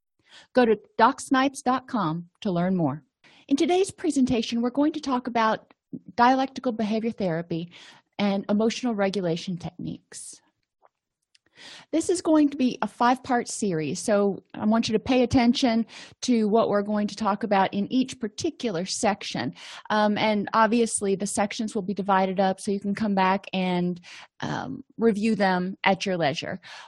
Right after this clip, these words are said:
We're going to start out by talking about the basic premises of dialectical behavior therapy.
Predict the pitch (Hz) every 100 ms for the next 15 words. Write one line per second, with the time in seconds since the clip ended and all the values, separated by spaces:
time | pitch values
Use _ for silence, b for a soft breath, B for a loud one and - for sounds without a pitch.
0 | B - 247 285 302 294 - 294 294 320
1 | 247 233 247 247 247 214 214 202 - 190
2 | 220 226 233 - 214 190 190 - 190 -
3 | 175 170 - 175 175 185 - 190 185 185
4 | 180 202 - 143 135 - 185